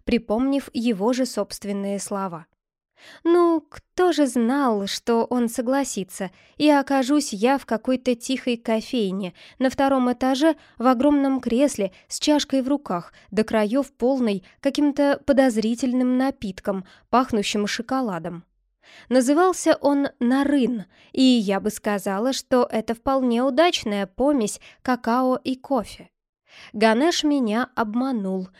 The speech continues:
История о том, как они притащили в дом Келлери настоящую жрицу, хоть и была очень интересной, но совсем не длинной.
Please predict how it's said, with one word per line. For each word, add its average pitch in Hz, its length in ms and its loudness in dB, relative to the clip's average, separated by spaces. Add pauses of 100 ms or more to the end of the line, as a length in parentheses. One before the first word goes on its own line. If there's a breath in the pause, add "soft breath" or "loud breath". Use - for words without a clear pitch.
(160 soft breath)
История 233 640 0
о 233 140 -4
том, 233 340 -2
как 208 240 -8
они 233 240 -2
притащили 214 640 -4
в 185 100 -8
дом 226 260 0
Келлери 208 680 0 (220 soft breath)
настоящую 240 720 0
жрицу, 233 600 0 (200 soft breath)
хоть 262 240 2
и 277 40 2
была 269 480 2
очень 214 500 2
интересной, 233 680 0 (220 soft breath)
но 330 120 2
совсем 294 420 0
не 294 80 2
длинной. 214 560 -4